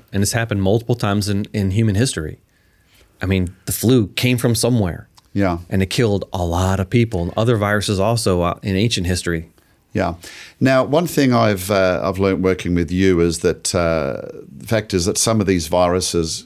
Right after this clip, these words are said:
Speaker 2: can naturally burn themselves out. I think, uh, you and Doctor John Sanford wrote an article in a secular journal, in fact,
Speaker 1: Mm-hmm.
Speaker 2: about the Spanish flu, which killed millions and millions of people.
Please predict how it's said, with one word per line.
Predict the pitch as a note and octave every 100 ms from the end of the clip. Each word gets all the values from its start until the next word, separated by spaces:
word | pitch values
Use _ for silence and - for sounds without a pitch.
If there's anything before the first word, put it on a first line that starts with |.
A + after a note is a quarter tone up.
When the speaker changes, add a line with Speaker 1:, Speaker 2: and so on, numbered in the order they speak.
| -
Speaker 2:
can | - G#2+ F2+
naturally | F2+ - F2+ E2
burn | E2 F2+ D#2
themselves | D#2 D#2 F2 D2 D#2
out. | F2+ D2 - -
I | E2+
think, | - D#2+ -
uh, | F2
you | D#2+ F2+ F#2
and | E2+ D#2
Doctor | E2+ - E2
John | F2 E2
Sanford | - G#2 A#2 F2 D2
wrote | E2+ D#2+
an | E2
article | E2+ D2+ - E2
in | D#2
a |
secular | - G#2 - D2
journal, | D#2+ A#2+ F3+ F#2
in | C2+ C#2
fact, | C#2+ F2+
Speaker 1:
Mm-hmm. | A#2+ D#3 - - - - - -
Speaker 2:
about | F#2 F#2+ -
the |
Spanish | - - F2+ D2+ -
flu, | - C#3+ F#2 D2
which | G#2 -
killed | - B2+ A2 F#2+ - -
millions | G#2+ B2+ F3 C#3+ G2 F2+ F2 G2
and | F2+ F#2
millions | A2 A2 F2 E2
of | - -
people. | - F3+ - -